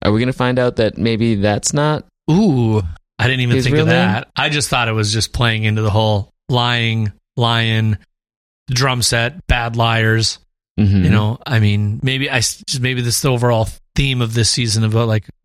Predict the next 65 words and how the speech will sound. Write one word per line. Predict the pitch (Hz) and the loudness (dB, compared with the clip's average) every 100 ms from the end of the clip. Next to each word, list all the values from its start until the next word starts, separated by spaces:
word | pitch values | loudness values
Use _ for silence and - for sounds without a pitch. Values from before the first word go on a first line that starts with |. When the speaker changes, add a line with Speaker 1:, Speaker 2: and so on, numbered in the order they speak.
| 120 | -6
Speaker 2:
what | 113 117 | -2 0
are | |
we | 113 113 | 0 0
all | 110 110 | 0 2
lying | 110 113 | 2 2
to | 117 | 2
ourselves | 113 104 113 107 | 0 0 0 0
about? | 110 110 113 120 | 0 0 0 -2
Speaker 1:
Exactly, | 107 98 73 - 69 80 | 0 0 -2 -4 -2 0
yeah. | 57 76 95 | 0 -2 -4
Speaker 2:
I | - | -4
mean, | 120 | -4
it's | 120 | -2
in | 165 175 | -2 -2
the | 143 | 0
words | 170 180 120 | 0 0 -2
right | 123 | -2
there. | 131 165 113 101 | 0 -2 -4 -4
"The | 117 | -2
lowest | 131 135 - | 0 -2 -2
prices | 139 120 120 135 | -2 -2 -4 -2
in | |
town, | 151 123 | -2 -2
and | 117 120 | -2 0
I | 120 | 0
ain't | 113 113 | -2 -4
lying," | 113 123 110 101 - | -2 0 -2 -4 -6
in | 123 | -2
the | 120 | -2
sign | - 131 131 | 0 -2 -2
behind | 120 104 107 | -2 0 0
him, | 107 | 0
too. | 101 98 | 0 2
Speaker 1:
Wow, | 107 110 87 | 2 2 0
it | 85 | 0
is. | 107 110 85 69 - - - | 0 2 0 -2 -6 -8 -12
Speaker 2:
Sorry, | - 113 | -4 0
I | 113 | 2
just | 107 - | 2 2
Speaker 1:
Amazing. | 78 | 0
Speaker 2:
zoomed | 117 | 0
in | 113 | 0
for | 104 | -2
Sharpie | 101 113 113 113 | 0 0 2 4
on | 110 | 4
the, | 107 | 2
Speaker 1:
<laughs> | 107 135 127 | 0 -2 -2
Speaker 2:
on | |
the | 110 | 0
video. | 110 107 101 98 - - | 0 2 0 -2 -6 -4
But | 123 | -2
yeah, | 127 123 | 0 -2
he's, | 113 170 127 | -4 -6 -4
but | 180 175 | -2 -2
he, | 208 | -2
look, | 254 | -2
look | 185 254 | -2 0
at | 427 | 0
his | 311 | 0
face. | - 415 - | 0 0 -2
Look | 220 | -2
how | 226 | -4
proud | 254 - 233 247 | -2 0 0 0
he | 185 117 | 0 -2
is. | 104 - | -2 -4